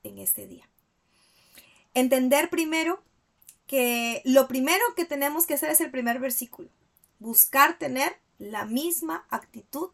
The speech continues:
que tuvo Jesucristo. Creo que es ahí parte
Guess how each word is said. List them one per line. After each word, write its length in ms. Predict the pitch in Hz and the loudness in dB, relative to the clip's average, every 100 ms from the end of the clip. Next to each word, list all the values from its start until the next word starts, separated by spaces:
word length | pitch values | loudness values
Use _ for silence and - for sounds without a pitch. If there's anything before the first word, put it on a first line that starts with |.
| _ | _
que 80 | - | -18
tuvo 320 | 233 226 226 | -12 -10 -10
Jesucristo. 600 | 233 226 - 190 - - - | -12 -12 -12 -14 -14 -16 -2
Creo 240 | 277 339 | 2 2
que 200 | 349 302 | 2 2
es 100 | 320 - | 2 2
ahí 220 | 254 285 | 0 0
parte 480 | - 320 330 - 359 | 2 2 2 -2 -8